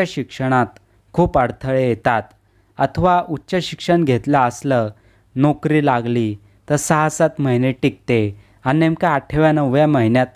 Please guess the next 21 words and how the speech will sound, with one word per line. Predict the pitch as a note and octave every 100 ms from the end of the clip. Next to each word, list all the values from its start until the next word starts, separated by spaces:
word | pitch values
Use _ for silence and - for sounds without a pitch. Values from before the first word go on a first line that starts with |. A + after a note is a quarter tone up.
| _ _
प्रॉब्लेम | C3 C3 B2+ B2+ A#2
येतात, | G#2+ - A2 G#2+ - _ _ _ C3+
असं | B2+ F3+
अनेकदा | D3+ C#3+ C#3 D#3
जाणून | C#3+ A#2+ A2+ A#2+ A#2
येतं. | A2 G#2+ A#2 G#2 G2+ _ _ _ _ -
या | D3
व्यक्तींचा | F3+ F3+ F3 G3 F#3 - F#3+
बहुधा | C#3+ A#2 B2 B2+ C3 B2 G#2+ _ _ _ -
प्रेम | D#3 F3 D#3+
विवाह | C3 B2 C3+
होण्याची | D3 C3+ A2+ A#2 - C#3+
शक्यता | - A#2+ - A2+ B2+
असते. | A2+ G#2+ - B2+ A2 G#2 - _ _ _ _
यांना | B2+ D3 F3
विवाहानंतर | G3 D3+ C3+ D3+ E3 E3 A#2+ A#2 C#3 A#2+ - _ _ _
अनेक | B2 D3 F3+
संकटे | - D3+ B2 B2+ B2+ D3
येण्याची | B2+ B2 B2 D3+
शक्यता | - B2 G2+ B2 A#2+ B2
असते. | G#2+ - - A2+ G2+